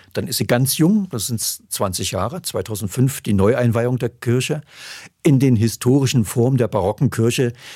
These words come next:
die ab siebzehnhundertsechsundzwanzig errichtet wurde. Und vom Vorgängerbau gibt's noch ein paar Stiche, aber das war's. Also da ist jetzt auch nichts zu sehen.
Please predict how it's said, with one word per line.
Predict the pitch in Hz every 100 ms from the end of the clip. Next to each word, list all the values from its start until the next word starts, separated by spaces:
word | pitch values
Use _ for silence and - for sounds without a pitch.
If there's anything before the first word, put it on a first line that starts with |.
| -
die | 110
ab | 98 -
siebzehnhundertsechsundzwanzig | 123 - - 110 104 98 - - 104 - 113 - 90
errichtet | - 107 - -
wurde. | 92 92 - _ - - - _
Und | 143
vom | 135
Vorgängerbau | - 139 165 151 147 120 120 120 107 113 117
gibt's | - - -
noch | 98
ein | 104
paar | 107 101 98 95 - _ _ _ - -
Stiche, | - - 139 143 131 - _ _ _ _
aber | - 101
das | 104 -
war's. | 90 82 - -
Also | 110
da | 107
ist | - 113
jetzt | 117 -
auch | 113 -
nichts | 113 - - -
zu | -
sehen. | 87 98 98 87 76